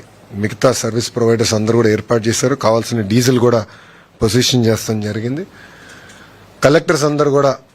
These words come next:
ఫండ్స్ ఏర్పాటు చేస్తాం. Money is no object, ప్రజలు ఇబ్బంది పడకూడదు అన్న లక్ష్యంతో మేము పనిచేస్తున్నాం.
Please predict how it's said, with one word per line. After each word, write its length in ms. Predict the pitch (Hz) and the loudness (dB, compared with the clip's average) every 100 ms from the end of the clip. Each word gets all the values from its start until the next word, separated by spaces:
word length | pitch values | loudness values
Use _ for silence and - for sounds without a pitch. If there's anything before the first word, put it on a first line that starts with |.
| _ _ _ | _ _ _
ఫండ్స్ 420 | - 117 127 123 | -6 -4 -2 0
ఏర్పాటు 400 | 127 117 113 123 | 2 2 0 -2
చేస్తాం. 420 | 117 113 - 131 160 - - 101 | 0 -2 -2 -4 -6 -16 -10 0
Money 280 | 113 127 | 2 4
is 80 | 127 | 2
no 140 | 113 117 113 | 0 0 0
object, 460 | 104 110 135 - - - - - | -4 -4 -4 -4 -18 -20 -20 -6
ప్రజలు 320 | 104 110 165 | 0 4 4
ఇబ్బంది 300 | 170 120 135 | 4 0 -2
పడకూడదు 600 | 127 110 104 110 104 101 - - - - | -2 -2 -4 -6 -6 -8 -10 -16 -16 -8
అన్న 120 | 101 | -6
లక్ష్యంతో 440 | 101 - 127 117 | -4 0 0 2
మేము 200 | 117 110 | 0 0
పనిచేస్తున్నాం. 680 | - 101 110 117 - 120 202 | -2 -2 2 2 0 -2 -2